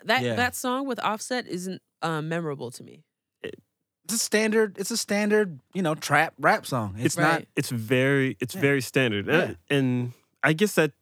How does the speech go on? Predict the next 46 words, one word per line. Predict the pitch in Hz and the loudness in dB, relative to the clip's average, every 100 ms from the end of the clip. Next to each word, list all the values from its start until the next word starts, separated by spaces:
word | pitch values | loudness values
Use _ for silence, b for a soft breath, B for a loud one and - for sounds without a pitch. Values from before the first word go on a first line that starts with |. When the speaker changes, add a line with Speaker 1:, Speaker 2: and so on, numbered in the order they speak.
| _ | _
Speaker 3:
just | - 139 - | -4 -4 -2
to | 123 | -8
say | - 127 120 113 | 0 2 2 0
that | 110 98 | -2 -2
they | 113 | -2
don't | 107 | -2
change | - 147 143 - | -2 0 0 -2
too | 151 | 0
much | 139 117 | 0 0
and | 110 | -4
it's | 98 | -2
not | 117 107 | -2 -2
a | |
huge | 98 107 | -4 -8
standout. | - 113 107 95 87 - _ _ | -6 -2 -2 -2 -4 -8 _ _
But | 190 135 | 0 2
if | 127 | 2
Speaker 1:
Mm-hmm. | |
Speaker 3:
you're | 147 | 0
like, | 135 117 113 - _ | 2 2 0 -6 _
"I'm, | 139 175 156 - | -2 0 -2 -4
I'm, | 135 131 123 _ - | -4 -4 -6 _ -4
I | |
wanna | 135 123 | -2 0
listen | 135 - | 0 -2
to | 113 | -2
this | 113 | -2
kind | 110 135 113 | -2 -2 0
of | |
music | 110 123 117 | 0 -2 -4
right | 107 | -4
now," | 104 101 | -4 -2
it's | 101 101 | -4 -6
like, | 92 - _ _ _ | -10 -12 _ _ _
Speaker 2:
Yeah. | 311 | -4
Speaker 3:
yeah, | 359 180 90 | 0 0 0
you | 104 | -2
got | 127 139 262 | 0 0 0
Speaker 2:
Yeah. | 370 202 127 | -6 -4 -2
Speaker 3:
an | 123 | 2
original | 139 147 143 143 | 2 2 2 2
member | 131 135 139 135 | 2 0 -2 -2
of | 120 | 0
Migos | 131 127 123 117 | 0 2 0 -2
and | 113 | -6
somebody | 104 117 107 107 | -6 -4 -2 -4